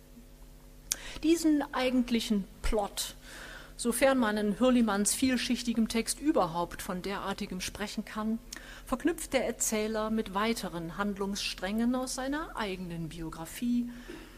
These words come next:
nämlich humoristisch ausfabulierten Abschweifungen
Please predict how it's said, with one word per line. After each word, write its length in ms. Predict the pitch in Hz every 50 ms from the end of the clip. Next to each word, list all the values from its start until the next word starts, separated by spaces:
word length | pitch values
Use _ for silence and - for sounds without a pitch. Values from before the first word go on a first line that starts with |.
| - -
nämlich 540 | 254 262 269 269 262 262 262 240 - - - - - -
humoristisch 720 | 262 254 247 233 320 320 320 320 - - - 220 - - -
ausfabulierten 1120 | - - 240 214 247 240 - - - 226 214 196 208 208 202 202 208 202 - - 185 180 - -
Abschweifungen 1160 | - - - - - - - - 175 165 175 185 190 208 202 - - 214 208 214 214 220 220